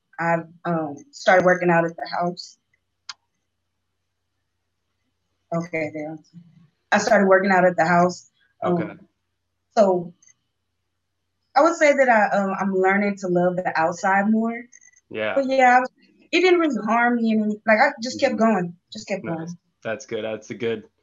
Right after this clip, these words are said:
Speaker 2: good mindset. Most people wanna, like, blame stuff or make excuses. "Oh, my gym's closed," or whatever. And I think it, it's
Speaker 1: No.
Speaker 2: also, it is nice just, like, getting outside, biking or,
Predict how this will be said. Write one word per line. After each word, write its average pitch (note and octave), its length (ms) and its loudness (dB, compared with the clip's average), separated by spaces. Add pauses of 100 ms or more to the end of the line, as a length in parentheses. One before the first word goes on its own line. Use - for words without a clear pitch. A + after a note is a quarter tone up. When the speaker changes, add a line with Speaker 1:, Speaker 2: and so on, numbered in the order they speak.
(320)
Speaker 2:
good C#3 160 -2
mindset. A#2+ 540 -2
Most C3+ 220 -2
people C3+ 360 -2
wanna, B2+ 300 -4
like, A#2+ 280 -12
blame A#2+ 320 -8
stuff A2+ 480 -10
or A2+ 60 -14
make A#2 240 -14
excuses. A#2 760 -12
"Oh, A#2 180 -8
my A2 120 -14
gym's A2+ 320 -14
closed," A2+ 580 -14
or A2 220 -20 (540)
whatever. G#2+ 600 -14 (440)
And B2+ 100 -8
I C3 80 -6
think D#3 160 -10
it, C#3 40 -8
it's E3+ 80 -6
Speaker 1:
No. G3+ 260 -2
Speaker 2:
also, - 260 -10
it A#2+ 180 -14
is C3 160 -10
nice A#2 360 -12
just, A2+ 160 -12
like, A2+ 160 -6
getting A#2 240 -4
outside, A2 680 -6 (300)
biking A#2 680 -8
or, G2+ 380 -12